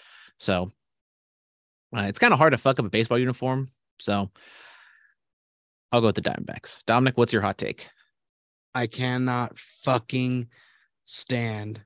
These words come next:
Speaker 2: the fucking pinstripes.
Speaker 1: Ooh, just any
Speaker 2: Like,
Speaker 1: pinstripes, or does that have to be the Yankee pinstripes?
Speaker 2: Yankee pinstripes. I cannot fucking stand them. I think those are the fucking most, uh,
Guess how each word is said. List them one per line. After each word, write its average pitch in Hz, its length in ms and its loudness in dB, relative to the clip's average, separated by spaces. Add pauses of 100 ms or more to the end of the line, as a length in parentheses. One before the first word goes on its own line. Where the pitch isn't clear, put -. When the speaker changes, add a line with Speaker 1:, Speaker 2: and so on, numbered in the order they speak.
(200)
Speaker 2:
the 117 80 -4
fucking 107 440 -6
pinstripes. 107 760 -8 (840)
Speaker 1:
Ooh, 98 520 -4
just 101 220 -6
any 120 160 2
Speaker 2:
Like, 147 100 0
Speaker 1:
pinstripes, 185 500 0
or 107 60 0
does 98 80 -4
that 113 60 -2
have 110 80 -2
to - 60 -14
be 113 100 0
the 110 80 0
Yankee 113 260 -2
pinstripes? 80 540 -8
Speaker 2:
Yankee 117 500 -4
pinstripes. 107 440 -8
I 113 60 -4
cannot 117 580 -2
fucking 110 300 -6
stand 107 320 -8
them. 104 100 -8
I 107 80 -4
think 113 200 -6
those 117 160 -4
are 113 100 -4
the 107 140 -8
fucking 107 480 -8
most, 113 340 -6 (1120)
uh, - 160 -4